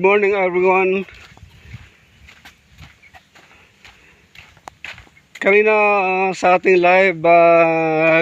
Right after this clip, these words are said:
video, sinabi natin na pupunta tayo rito sa Barangay Aganan. Nandito na nga tayo.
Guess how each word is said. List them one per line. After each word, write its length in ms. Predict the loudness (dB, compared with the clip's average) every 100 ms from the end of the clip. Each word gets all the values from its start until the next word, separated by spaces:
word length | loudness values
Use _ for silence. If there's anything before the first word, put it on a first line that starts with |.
| 0
video, 480 | -2 0 0 0 -2 -12 _ _ -20 -20 -20 _ _ _ -20 -8
sinabi 400 | -2 0 0 0
natin 320 | -2 -2 -2
na 80 | 0
pupunta 480 | -2 -2 -2 -2
tayo 240 | -2 -2 -2
rito 320 | -4 -2 -2
sa 240 | 0 -2
Barangay 560 | -2 -2 -2 0 -2 0
Aganan. 480 | -2 -2 -2 -4 -8 _ _ _ -20 -20 _ _ _ _ _ _ _ -4
Nandito 400 | 0 0 0 0
na 80 | -2
nga 160 | 0 0
tayo. 240 | 0 -4